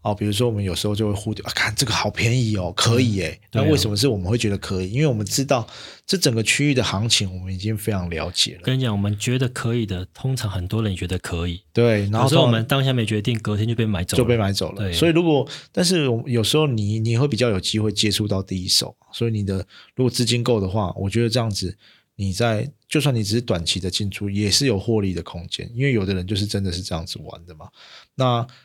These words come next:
Speaker 1: 所以最终还是要回到你的产品的价值啦，因为大家都会觉得买，卖方他都会觉得他自己的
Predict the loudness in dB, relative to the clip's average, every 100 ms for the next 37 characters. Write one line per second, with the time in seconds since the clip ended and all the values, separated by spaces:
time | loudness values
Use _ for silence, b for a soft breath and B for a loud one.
0 | B 2 2 2 0 2 4 2 2 2
1 | 4 2 2 0 2 0 0 -2 -2 -4
2 | -2 -2 -2 -2 -4 -6 -4 -2 -2 -6
3 | -10 -8 -12 -4 -2 0 0 0 0 0
4 | 2 0 0 -4 -4 -6 b b b b
5 | _ 0 0 0 0 2 2 0 0 -2
6 | 0 0 2 2 0 -2 -2 -2 -2 -2
7 | -2 -6 -10